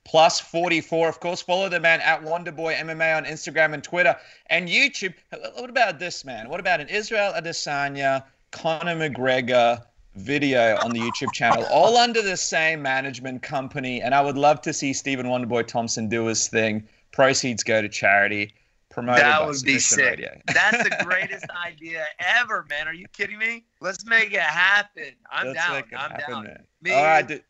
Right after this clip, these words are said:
Speaker 2: Connor. Let's get Izzy out there. Let's just get a, a good old-fashioned fun, like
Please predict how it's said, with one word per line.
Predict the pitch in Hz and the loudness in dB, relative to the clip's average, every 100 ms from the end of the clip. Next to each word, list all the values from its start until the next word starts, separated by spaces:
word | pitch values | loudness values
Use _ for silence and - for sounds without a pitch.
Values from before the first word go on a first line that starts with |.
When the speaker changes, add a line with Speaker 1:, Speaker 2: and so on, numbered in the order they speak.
| - | -10
Speaker 2:
Connor. | 190 175 175 180 175 170 _ _ - | -8 -8 -10 _ -6 -6 _ _ -12
Let's | 165 | -10
get | - 147 135 | -8 -8 -8
Izzy | 160 185 180 180 | -4 -4 -4 0
out | 170 160 - | 2 2 0
there. | 170 165 | -4 -4
Let's | 185 | -6
just | 226 208 | -10 -6
get | 185 | -4
a, | 151 143 175 | -4 -6 -12
a | 139 | -10
good | 170 | -8
old-fashioned | 175 160 - 151 151 151 135 | -8 -8 -2 -2 -2 -8 -16
fun, | 156 147 | -10 -8
like | 139 135 | -6 -8